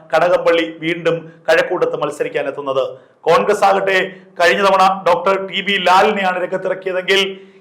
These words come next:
ഇത്തവണ കഴക്കൂട്ടത്ത് കോൺഗ്രസിന് മത്സരിക്കാൻ തന്നെ ആളില്ലാത്തൊരു സാഹചര്യത്തിലേക്ക് പോവുകയാണ്.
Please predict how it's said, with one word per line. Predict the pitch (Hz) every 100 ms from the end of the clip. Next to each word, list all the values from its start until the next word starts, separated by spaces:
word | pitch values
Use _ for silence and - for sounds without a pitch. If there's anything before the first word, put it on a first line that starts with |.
| -
ഇത്തവണ | 190 190 208 175 165 165 - -
കഴക്കൂട്ടത്ത് | 165 185 190 196 190 185
കോൺഗ്രസിന് | 175 175 175 170 170
മത്സരിക്കാൻ | 160 151 190 190 190 185 185
തന്നെ | 175 170 165 - -
ആളില്ലാത്തൊരു | 156 170 165 156 156 151 160 -
സാഹചര്യത്തിലേക്ക് | 156 160 160 151 151 147 143
പോവുകയാണ്. | - 147 143 135 131